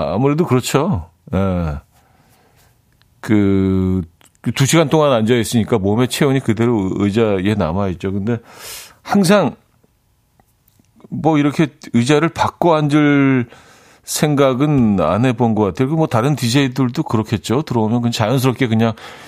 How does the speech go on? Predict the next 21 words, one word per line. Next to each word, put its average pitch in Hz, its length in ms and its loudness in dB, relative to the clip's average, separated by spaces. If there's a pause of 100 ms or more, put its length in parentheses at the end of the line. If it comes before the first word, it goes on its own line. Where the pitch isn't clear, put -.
(140)
이 113 140 2
마이크 107 560 0
앞에 95 240 -2
있는 110 200 0
의자 95 220 0
앉게 87 220 -4
되니까 90 440 -4 (500)
어떻게 - 260 -4
보면 139 220 0
모든 156 280 4
디제이들이 160 440 2
다 143 280 2 (720)
이 151 140 2
의자에 143 440 4
다 123 140 2
앉아서 117 540 0
진행을 117 460 0
<laughs> - 0 -
하게 139 220 0
되는 123 340 -2
거네. 85 420 -4